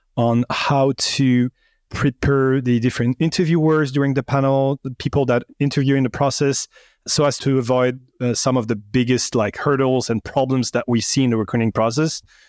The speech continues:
as recruiters, either as external recruiters, which you are today at Orbis, or even in-house recruiters. So that's what we're gonna cover today. You did a lot of preparation. Thank you for that. You shared a lot of,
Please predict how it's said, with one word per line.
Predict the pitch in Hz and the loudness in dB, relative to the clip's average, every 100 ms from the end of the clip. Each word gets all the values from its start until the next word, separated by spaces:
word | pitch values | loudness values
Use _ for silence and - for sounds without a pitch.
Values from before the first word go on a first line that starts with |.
| _ _ | _ _
as | 135 110 | -2 -2
recruiters, | 110 131 135 165 - - _ _ _ | -2 0 2 0 -2 -12 _ _ _
either | 131 135 139 | -2 2 2
as | 131 117 - - | 2 0 -4 -6
external | 147 - 160 135 | -4 -2 -2 0
recruiters, | 120 110 165 170 202 - | 0 0 0 0 -2 -4
which | 123 117 | -4 -2
you | 117 | 0
are | 110 104 | 0 0
today | - 107 107 107 | -4 -2 -2 -2
at | 110 | -2
Orbis, | 139 143 156 156 - - _ _ | 0 0 2 0 -4 -12 _ _
or | 139 139 | 0 2
even | 143 139 | 0 0
in-house | 139 139 117 120 117 | 0 0 2 0 0
recruiters. | 117 - 113 98 - - _ _ _ _ | -4 -2 -4 -4 -12 -12 _ _ _ _
So | - | -2
that's | 135 165 - | 0 0 0
what | 170 156 | -2 0
we're | 139 135 | 0 2
gonna | 135 131 | 0 -2
cover | 120 - 156 143 | -4 -4 0 0
today. | - 139 135 131 | -2 0 0 2
You | 131 117 117 | 2 2 0
did | 123 | 0
a | 110 | 0
lot | 117 | 0
of | 113 - | -2 -2
preparation. | 151 143 127 120 131 123 | -2 0 0 0 0 0
Thank | - 131 | 0 0
you | 135 | 0
for | 117 113 | -4 0
that. | 117 120 | 0 2
You | 117 | 0
shared | - 123 113 | 0 -2 0
a | |
lot | 113 110 | 0 0
of, | 104 | -4